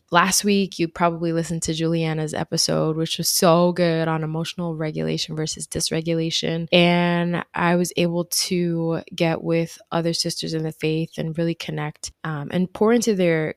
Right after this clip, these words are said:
communities and their audiences. So that's been a real blessing just to be able to do this work in a very unique way. Tech is cool. It gets on my nerves sometimes, but, like, it makes doing life differently possible. And I think that that's something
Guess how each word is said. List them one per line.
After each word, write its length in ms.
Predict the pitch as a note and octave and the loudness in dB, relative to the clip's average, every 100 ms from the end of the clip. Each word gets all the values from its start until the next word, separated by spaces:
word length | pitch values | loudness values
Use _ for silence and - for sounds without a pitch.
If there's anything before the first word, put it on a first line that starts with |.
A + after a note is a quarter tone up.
| - | -8
communities 720 | - D#3+ D3+ D#3+ F#3+ G#3 G#3+ | -6 -4 -2 -2 0 0 0
and 140 | F#3 | 0
their 140 | E3 C#3+ | 0 0
audiences. 640 | D3+ D#3+ F3 F3+ G#3 G#3 | 0 0 0 0 -2 -2
So 100 | F#3+ | -2
that's 200 | E3 E3 | -2 -2
been 160 | - A#3 | -2 0
a 60 | |
real 200 | F#3+ E3+ | 2 0
blessing 540 | D#3 D#3 D#3 - D3+ D#3+ | 0 -4 -4 -4 -6 -6
just 200 | E3 - | -8 -8
to 40 | E3+ | -6
be 160 | E3 | -2
able 240 | D#3+ D#3+ D#3+ | 0 0 -2
to 560 | - - D#3+ D#3 D#3 - - _ _ _ _ - | -4 -2 -2 -2 -4 -6 -20 _ _ _ _ 0
do 140 | G3+ | 2
this 240 | F#3 F3 F3+ | 2 0 0
work 180 | E3+ | 0
in 80 | D#3+ | 0
a 60 | D#3+ | -2
very 260 | D#3 D#3 | 0 0
unique 380 | D3+ D3 D3+ - | 0 -4 -6 -6
way. 340 | - - F3+ - _ - | -8 -8 -10 -14 _ -2
Tech 240 | F3+ F#3 | -2 0
is 140 | F#3+ - | -2 -4
cool. 640 | - F3+ F3 F3 F3 F3 _ - | -2 0 2 2 0 -4 _ -6
It 220 | F3 - | -4 -2
gets 180 | G3 - | 0 2
on 80 | F#3 | 2
my 140 | D3+ | 2
nerves 200 | D#3+ E3+ | 0 0
sometimes, 440 | G3+ G3 G#3 G#3 | -2 0 0 0
but, 80 | E3+ | 0
like, 200 | D#3 D#3 | -2 -2
it 120 | - | -4
makes 400 | D#3+ D#3 - - - | -2 -4 -4 -8 -2
doing 260 | F3 E3 D#3+ | 2 2 2
life 180 | - - | -2 -2
differently 720 | G3 D#3+ D#3 D3 C#3+ D3 D#3 _ _ _ _ _ | -4 -2 -4 -4 -4 -6 -8 _ _ _ _ _
possible. 560 | D#3 C#3 - - G1+ G1+ | 2 4 0 -4 -6 -4
And 180 | - | -2
I 80 | D#3+ | -4
think 200 | D#3+ D#3+ | -4 -6
that 120 | D#3+ | -6
that's 260 | - D3+ - | -4 -4 -4
something 680 | - D3+ D#3+ D3+ D#3+ D#3+ | -2 -2 -2 -4 -4 -4